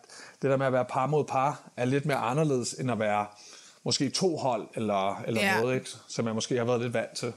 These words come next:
Speaker 2: Mm. Men jeg tror også, det er derfor måske, at det ikke var Mathias Hjort, øh, der havde den største target på ryggen, øh, lige til at starte med, men dig, der havde det, ikke?
Speaker 1: Ja.
Speaker 2: Og fordi at du havde sympatien, du ville fællesskabet, hvor at,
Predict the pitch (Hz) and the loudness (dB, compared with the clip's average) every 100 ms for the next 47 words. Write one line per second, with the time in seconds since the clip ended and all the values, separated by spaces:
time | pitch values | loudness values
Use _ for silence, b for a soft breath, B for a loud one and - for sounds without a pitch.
0 | - 220 208 190 - B B B B 226 | -6 -4 -2 -2 -6 B B B B 0
1 | 190 196 247 254 240 233 220 220 214 202 | 0 0 0 0 0 0 0 0 -2 -2
2 | 202 170 175 196 208 226 202 - 196 175 | -2 -2 0 0 0 0 0 -2 0 0
3 | - 190 208 233 - - - - 175 170 | 2 2 2 2 -2 -4 -8 -4 0 0
4 | - 185 185 180 185 - 202 196 233 208 | 0 -2 0 -2 -2 -2 -2 -4 -2 -2
5 | 190 175 139 143 - 196 180 208 - 190 | 0 -2 -6 -10 -4 0 0 -2 -4 -2
6 | 151 160 175 196 - - 208 190 175 196 | 0 0 0 -4 -6 -4 0 0 0 -2
7 | 190 190 - 170 180 170 165 156 151 147 | -2 -2 0 0 0 0 0 0 0 2
8 | 165 175 151 170 208 277 B B B B | 0 0 0 0 0 -2 B B B B
9 | B B - - 202 196 185 202 214 180 | B B -6 0 2 2 0 -2 0 0
10 | - 226 214 196 196 220 196 180 - - | 0 0 2 4 2 2 0 -2 -2 -2
11 | 180 185 180 202 214 208 226 185 - - | -2 -2 -2 0 0 0 0 -2 -4 -4
12 | 170 123 160 156 160 139 - 156 - 170 | -2 -2 -2 -2 -2 -2 -2 -4 -6 -12